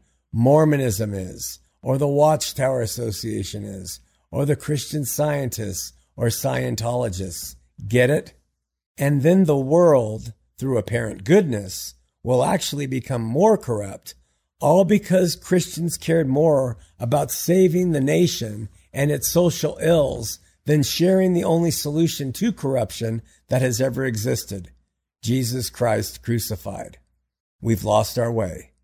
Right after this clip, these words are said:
and we're scrambling to find it through moral reformation, political policy, and in the case of our alliances with the Mormons, by embracing beguiling demagogues who appear Christian, but worship at the altar of an altogether different God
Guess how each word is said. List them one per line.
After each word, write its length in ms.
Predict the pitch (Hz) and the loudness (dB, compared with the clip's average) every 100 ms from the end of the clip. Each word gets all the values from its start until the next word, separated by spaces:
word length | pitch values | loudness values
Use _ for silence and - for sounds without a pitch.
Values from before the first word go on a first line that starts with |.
| _ _ - | _ _ -4
and 160 | 120 | -2
we're 140 | 110 107 | 0 -4
scrambling 720 | - 120 120 139 139 156 151 | -6 -4 -2 0 0 0 0
to 80 | 151 | -4
find 400 | - 143 127 110 | -4 -4 -4 -6
it 120 | - | -8
through 180 | 113 113 | -10 -6
moral 380 | 110 123 135 139 | -2 0 0 0
reformation, 840 | 131 - 127 127 120 - 98 90 _ _ _ | -2 -4 -6 -6 -6 -8 -12 -16 _ _ _
political 440 | 117 120 143 143 131 | -2 0 0 0 -2
policy, 760 | 127 143 139 - 101 95 - _ _ _ _ | 0 2 2 -2 -8 -12 -14 _ _ _ _
and 120 | 139 151 | 0 0
in 100 | 151 | 0
the 80 | |
case 340 | - 165 175 - | -2 0 0 0
of 120 | 139 | 2
our 120 | 151 | 2
alliances 640 | 143 139 160 160 - 139 120 | 2 2 0 -2 -4 -6 -6
with 140 | 135 | -4
the 80 | 131 | -2
Mormons, 680 | 127 139 147 117 101 92 - _ _ _ | 0 2 0 -2 -6 -10 -14 _ _ _
by 200 | 127 135 | -2 0
embracing 680 | 147 127 123 156 151 160 147 | 0 0 2 2 0 -2 -2
beguiling 680 | 127 113 139 135 156 156 143 | -2 -2 -2 0 0 0 -2
demagogues 760 | 131 147 143 123 117 117 113 - | 0 0 -2 -2 -4 -4 -6 -6
who 140 | 127 | -6
appear 320 | 110 131 143 | -6 -4 -6
Christian, 640 | 131 156 156 - 110 101 95 _ _ _ _ _ _ - | -4 -4 -4 -6 -8 -6 -8 _ _ _ _ _ _ -4
but 140 | 113 | 0
worship 440 | 110 143 - 151 | 2 2 2 -2
at 160 | 131 107 | -2 -2
the 140 | 113 | -2
altar 440 | 113 139 131 107 95 | 0 0 -2 -6 -8
of 220 | - 95 | -8 -4
an 80 | 107 | -2
altogether 600 | 127 135 131 127 123 113 | -2 -4 -4 -4 -2 -2
different 380 | 120 120 117 101 | -4 -6 -8 -4
God 420 | 104 101 101 | -4 -4 -6